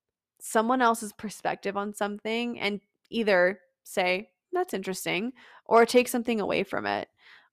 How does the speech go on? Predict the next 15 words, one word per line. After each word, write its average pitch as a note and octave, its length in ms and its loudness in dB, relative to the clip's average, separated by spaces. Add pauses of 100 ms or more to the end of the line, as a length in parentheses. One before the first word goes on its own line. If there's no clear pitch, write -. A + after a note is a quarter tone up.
Um, F#3 600 4 (1200)
this B3 100 2
is B3+ 120 2
probably, A#3+ 500 6
like, A3+ 220 4
the A3 80 6
least G#3+ 400 -2
organized G3 800 0 (580)
way G3 320 2
to G#3 80 4
go G3 180 4
into G3 220 -2
a F#3+ 80 2
podcast F#3 540 0
ever. B3 440 4